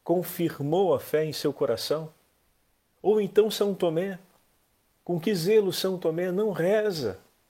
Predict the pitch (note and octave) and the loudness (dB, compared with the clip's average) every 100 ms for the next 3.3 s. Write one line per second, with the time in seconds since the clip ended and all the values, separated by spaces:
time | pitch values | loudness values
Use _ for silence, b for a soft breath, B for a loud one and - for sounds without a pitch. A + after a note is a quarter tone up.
0 | _ _ _ - D#3+ F3 D#3 D#3 F#3+ F3+ | _ _ _ -4 -2 -2 -2 0 0 -2
1 | - - C#3 C#3+ E3+ E3+ G#2+ - - _ | -4 -6 -4 -2 -2 -4 -8 -12 -18 _
2 | b b b b b b _ - B2+ - | b b b b b b _ -10 -10 -4
3 | - D#3+ D#3 | 2 2 2